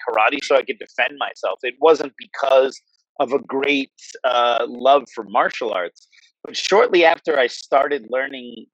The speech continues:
karate, I was sick home from school one day, and my dad brought home this movie called Enter the Dragon. And so that is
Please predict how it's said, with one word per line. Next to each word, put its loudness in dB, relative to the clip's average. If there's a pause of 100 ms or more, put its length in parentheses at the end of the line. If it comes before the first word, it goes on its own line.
(120)
karate, 0 (560)
I 2
was -4
sick -2
home 0
from -10
school -2
one -2
day, 0
and -8
my -2
dad 2 (160)
brought 0
home -6
this -10
movie -4
called 0 (500)
Enter 2
the -2
Dragon. 0 (560)
And -2
so 2
that 4
is -8